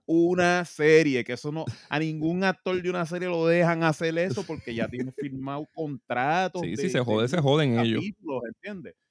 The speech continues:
Speaker 1: Y Steve McQueen lo hacía. Ok, cuando ustedes ven a Leonardo DiCaprio virándose así en Bounty Law, en Once Upon a, en Once Upon a
Speaker 2: Ujú.
Speaker 1: Time in Hollywood,
Speaker 2: Es Steve
Speaker 1: ese es
Speaker 2: McQueen.
Speaker 1: Steve McQueen. Esa
Speaker 2: Sí.
Speaker 1: es la presentación de Wanted Dead or Alive de Steve
Speaker 2: Ujú.
Speaker 1: McQueen.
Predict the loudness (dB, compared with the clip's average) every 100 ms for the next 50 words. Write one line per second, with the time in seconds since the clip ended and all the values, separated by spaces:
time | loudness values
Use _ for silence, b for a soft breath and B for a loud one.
0 | _ -10 -6 -4 -6 -6 -4 -4 -4 -6
1 | -8 -8 -10 -8 -10 -10 -14 -14 -10 -8
2 | -8 _ _ _ _ -4 -4 -2 -6 -6
3 | -6 -4 -4 -2 -2 -2 -2 -4 0 0
4 | 0 -2 0 0 -2 -4 -8 -8 -8 -8
5 | -8 -6 -6 -8 -10 -8 -4 -4 -4 -8
6 | -12 -14 -18 -16 -16 -16 -14 -12 -12 -12
7 | -14 -12 -4 0 0 0 -2 -4 -4 -6
8 | -6 -6 -10 _ _ -4 -4 -2 -4 -4
9 | -4 -6 -6 -8 -8 -10 -12 -14 -16 -4
10 | 2 4 4 2 0 0 -2 -4 -4 -2
11 | -2 -2 -2 -2 -2 -2 0 0 0 -4
12 | -10 -12 -4 -2 0 0 -4 -10 -16